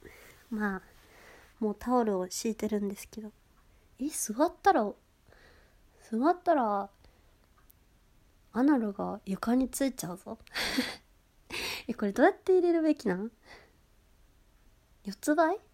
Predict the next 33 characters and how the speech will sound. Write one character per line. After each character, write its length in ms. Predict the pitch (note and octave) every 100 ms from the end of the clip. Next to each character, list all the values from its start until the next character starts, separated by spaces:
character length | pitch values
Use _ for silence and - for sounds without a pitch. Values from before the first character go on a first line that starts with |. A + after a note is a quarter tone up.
| _ _ -
四 100 | A#3
つ 180 | F4+
倍 200 | F4+ F4
が 80 | D#4+
正 180 | D#4 D#4
解？ 260 | D#4 D#4 G4+ _ _ _ _ _ _ _ -
え、 80 | A3
わ 120 | A3+
か 140 | G#4
ん 80 | E4+
な 60 | A3
い 60 |
ん 60 | G3+
だ 80 | G3
け 80 |
ど。 80 | G3+ - _ _ - - _ _ _ -
や 100 | B3
り 120 | D4+
方 220 | D#4 D#4
が 120 | C#4+
わ 80 | C#4
か 140 | C4+ C4+
ん 120 | B3+
な 60 |
い。 40 | G#3+
う 80 | G#3 - _ _ _ - - -
ー 340 | C4 C4 B3+ B3+
ん。 40 | - - - - - - - - - - -
あ、 120 | - -
膝 360 | - - D4
立 320 | D#4+ D#4+ - -
ち？ 20 | _
え？ 140 | -